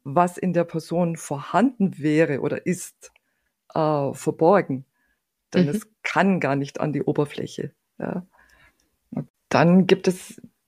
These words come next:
Speaker 1: jetzt eben die Möglichkeit, ähm, sich die Handschrift anzuschauen und Punkte, die, mm, Schreibmerkma-, Schriftmerkmale,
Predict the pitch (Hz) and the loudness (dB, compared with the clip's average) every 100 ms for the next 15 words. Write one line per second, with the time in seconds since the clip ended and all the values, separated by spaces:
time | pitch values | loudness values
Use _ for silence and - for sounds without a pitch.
0 | _ _ _ _ - - - 175 180 165 | _ _ _ _ -4 -2 -2 -2 -2 -2
1 | 160 165 185 202 202 - - 185 185 - | 0 2 2 2 -2 -2 0 0 0 -6
2 | - - - _ _ - 165 165 165 170 | -20 -20 -20 _ _ -6 -2 0 -2 -4
3 | 185 175 170 160 170 - - _ - 170 | -6 -4 -2 -2 -2 -4 -6 _ -2 0
4 | 202 - 202 - 180 190 202 202 _ _ | 0 -2 -2 0 2 2 0 -4 _ _
5 | _ _ - 165 165 - - _ _ _ | _ _ -2 -2 -2 -8 -18 _ _ _
6 | _ _ _ - 185 190 190 - 190 190 | _ _ _ -2 2 4 2 2 0 0
7 | 175 170 165 165 160 151 - - 151 151 | -2 0 0 0 0 -2 -6 -6 -4 -6
8 | - - - 139 - 160 180 185 175 175 | -6 -8 -8 -6 -2 0 2 0 -2 -4
9 | 156 - 196 196 180 175 170 160 165 | -6 -2 -2 -2 -2 -2 -4 -2 -2